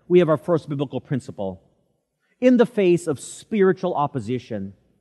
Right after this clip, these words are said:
identify sin and respond with God's truth. Identify sin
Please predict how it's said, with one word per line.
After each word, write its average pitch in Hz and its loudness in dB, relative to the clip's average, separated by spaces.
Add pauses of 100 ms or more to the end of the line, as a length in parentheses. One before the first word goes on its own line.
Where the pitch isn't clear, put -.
(280)
identify 170 0
sin 123 -6 (320)
and 190 2
respond 135 -4 (120)
with 131 -4
God's 123 -2
truth. 110 -6 (720)
Identify 220 2
sin 123 -4